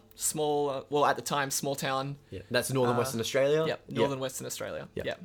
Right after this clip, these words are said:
Speaker 2: yeah.
Speaker 1: Sorry, yeah. <laughs> Nah, yeah, northern Western Australia. Uh, Karratha, really cool little town at the time. Uh, very small. Dad was up there for the mines. Mum and us kids just came along for the ride. Um, I am the second oldest,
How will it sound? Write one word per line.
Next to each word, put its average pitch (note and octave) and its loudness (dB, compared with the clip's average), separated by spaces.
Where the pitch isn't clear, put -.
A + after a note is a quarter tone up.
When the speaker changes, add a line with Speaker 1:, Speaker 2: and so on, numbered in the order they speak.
Speaker 2:
yeah. G2+ -4
Speaker 1:
Sorry, - -6
yeah. A#3 8
<laughs> D#4 -8
Nah, F3+ 8
yeah, F#3+ 6
northern G3+ 4
Western G3+ 2
Australia. E3 0
Uh, C#3 2
Karratha, E3 4
really F3+ 2
cool F3 2
little D#3+ 2
town D#3 -2
at D3 -2
the - -4
time. C#3+ -4
Uh, C#3+ 2
very D3+ 0
small. C#3+ -2
Dad C#3+ 2
was C#3+ -4
up C3 -2
there C3+ -2
for - -12
the C#3 -6
mines. C3+ -6
Mum C#3 -4
and C#3 -6
us C#3 -4
kids C3+ -8
just - -6
came C3 -8
along C3+ -8
for - -18
the C3+ -4
ride. C3+ -4
Um, C#3+ 0
I D#3 6
am D#3+ 4
the C#3+ -2
second C#3 -2
oldest, D3 -6